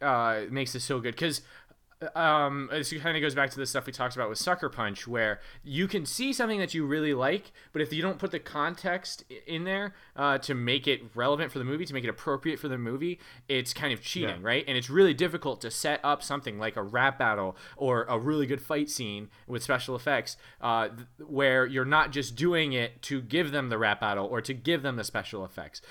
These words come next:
Speaker 1: To s-, make it so that the special effects are warranted, to make it sure the rap battle is warranted, uh, is difficult. And I think this movie does a good job of tying it all together and making it the thing that we showed up for, which is seeing Eminem
Speaker 2: Yeah.
Speaker 1: destroy people on the mic, uh,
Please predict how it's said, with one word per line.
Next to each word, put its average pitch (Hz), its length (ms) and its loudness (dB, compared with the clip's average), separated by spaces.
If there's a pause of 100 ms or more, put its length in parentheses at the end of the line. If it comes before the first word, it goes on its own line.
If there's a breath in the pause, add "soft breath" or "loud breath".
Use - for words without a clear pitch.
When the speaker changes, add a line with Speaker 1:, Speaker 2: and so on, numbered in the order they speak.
(180 loud breath)
Speaker 1:
To 143 120 -2
s-, - 140 -12
make 170 240 2
it 175 100 2
so 160 140 0
that 135 100 2
the 123 100 0
special 151 400 0
effects 127 260 -4
are 113 60 -4
warranted, 143 420 -4
to 123 40 -8
make 127 140 -2
it 113 80 -4
sure 135 80 -6
the 117 80 -2
rap 120 420 8
battle 139 280 8
is 110 100 -4
warranted, 107 460 -4 (280 loud breath)
uh, 110 380 2
is 131 220 -2
difficult. 190 500 4
And 120 100 2
I 127 60 4
think 156 120 -2
this 147 120 -4
movie 156 160 0
does 143 80 2
a 131 140 -2
good 139 180 0
job 139 340 4
of 113 120 -4
tying 131 260 -4
it 127 80 -4
all 120 120 0
together 131 420 0
and 113 160 -4
making 143 300 -2
it 123 180 -2 (220 soft breath)
the 123 80 0
thing 110 180 -4
that 127 80 -2
we 147 80 0
showed 175 240 2
up 208 160 4
for, 110 260 2
which 107 140 -2
is 98 100 -8
seeing 143 320 -4
Eminem 165 400 4
Speaker 2:
Yeah. 139 40 -2
Speaker 1:
destroy 139 380 -2
people 160 320 -2
on 165 120 2
the 175 60 -2
mic, 120 260 -2 (360 loud breath)
uh, 131 200 2